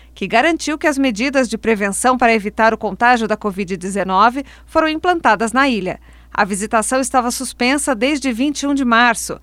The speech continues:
O turista vai ter acesso à ilha das oito horas da manhã até às oito da noite e o visitante deve ter reserva em algum estabelecimento.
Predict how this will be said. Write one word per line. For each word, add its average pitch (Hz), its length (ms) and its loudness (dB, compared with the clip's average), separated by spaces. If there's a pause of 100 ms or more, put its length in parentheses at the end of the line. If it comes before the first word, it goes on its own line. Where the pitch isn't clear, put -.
O 240 80 -6
turista 311 480 0
vai 277 140 2
ter 262 120 0
acesso 240 440 0
à 208 80 4
ilha 285 260 0
das 220 220 0
oito 220 200 0
horas 208 240 2
da 202 120 -2
manhã 202 260 0
até 233 160 2
às 208 140 0
oito 185 200 -6
da 202 140 0
noite 247 400 -2
e 302 40 -2
o 277 40 -2
visitante 294 580 -2
deve 285 220 0
ter 262 160 0
reserva 240 540 2
em 247 80 -2
algum 233 280 0
estabelecimento. 302 920 -2